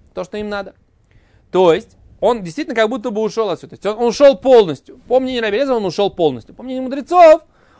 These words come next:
он ушел только со двора, а в доме он остался. Так вот, говорит Гемара, возможно, Рав считает, как, э,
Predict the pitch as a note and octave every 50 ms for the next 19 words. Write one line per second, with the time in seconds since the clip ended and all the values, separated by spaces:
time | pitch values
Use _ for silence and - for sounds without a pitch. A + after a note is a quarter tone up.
0 | _ - - A#3+ C4 C4 B3 G#3+ - B3+ B3 A3+ B3 A3+ - - - A3 G3+ A3+
1 | G#3+ F3 D3+ C#3+ - _ _ _ _ _ _ - - D#3+ A3 B3+ A#3 - F#3 D3+
2 | C#3 C#3+ D3 C#3+ E3 G3 G3 G#3+ A3 A3+ A3+ G#3+ - A3 G3+ F#3+ - - _ -
3 | C#3+ C3+ D3 E3+ A#3 A3+ F#3+ E3+ E3+ E3+ G3 G#3 - _ _ _ _ _ _ _
4 | _ _ _ _ _ _ _ _ _ _ _ _ _ _ _ - - - D3 D3
5 | D#3 D#3+ D#3 D3 C#3 A2+ - _ _ _ _ _ _ _ _ - C3+ D3 D#3 D3
6 | C3 D#3+ F#3 A#3+ C4 C4+ C4 C4+ B3+ G#3 F3+ E3 D#3 D3+ D#3 D#3+ D#3+ D#3+ D#3 D#3
7 | D3+ - - D3+ D3 - D#3 D#3 D3+ D3 D3 D3 D3 C#3+ _ _ - D3+ C#3+ C#3+
8 | C#3+ D3 C#3+ _ _ _ _ _ _ _ _ _ _ _ _ _ _ _ _ _
9 | _ _ _ _ _ _ _ _ _ _ _ - C3 A#2+ A#2 A#2 A#2 A#2 A#2 A#2
10 | A#2 A#2 A2+ A2+ A2+ A2+ A#2